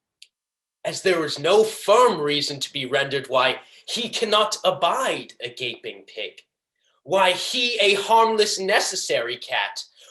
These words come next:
why he a woolen bagpipe, but of force must yield to such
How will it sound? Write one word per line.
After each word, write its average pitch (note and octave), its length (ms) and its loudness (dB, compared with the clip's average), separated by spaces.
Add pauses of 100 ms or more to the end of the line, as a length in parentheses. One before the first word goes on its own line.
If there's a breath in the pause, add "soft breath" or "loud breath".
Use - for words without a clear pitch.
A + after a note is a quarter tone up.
why A3+ 260 4
he B3+ 420 -4
a F#3+ 220 2
woolen G#3+ 580 4
bagpipe, F3 840 2
but F#3 160 4
of F#3 200 -2
force A3+ 340 6
must A3 260 0
yield A#3+ 200 0
to A3+ 100 -2
such - 420 0